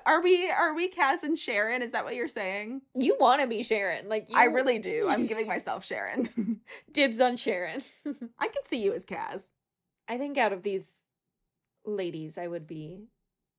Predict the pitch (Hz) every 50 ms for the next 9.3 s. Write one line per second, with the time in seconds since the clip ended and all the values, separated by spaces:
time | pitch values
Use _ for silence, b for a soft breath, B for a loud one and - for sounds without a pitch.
0 | _ _ _ _ _ - - 190 165 156 151 151 175 185 - - - - _ _
1 | _ _ _ _ _ _ 202 202 202 202 202 202 202 180 165 - _ _ _ _
2 | _ _ _ _ - - - - - _ _ _ _ - 240 226 233 240 254 254
3 | 233 220 185 180 190 208 180 170 160 151 - - _ _ _ _ _ _ _ _
4 | _ _ _ - 247 254 277 294 277 247 226 190 180 - - - - 190 165 139
5 | 143 - - 240 240 247 262 - 190 - - 220 190 170 180 175 - 185 - -
6 | 175 123 120 123 127 147 - - - - - - - - - - - - - 277
7 | 302 214 254 294 359 - 254 240 208 233 226 214 226 214 208 202 185 185 196 202
8 | 208 196 196 214 208 - 254 202 190 180 175 175 170 196 - 190 151 151 156 160
9 | 156 143 165 214 -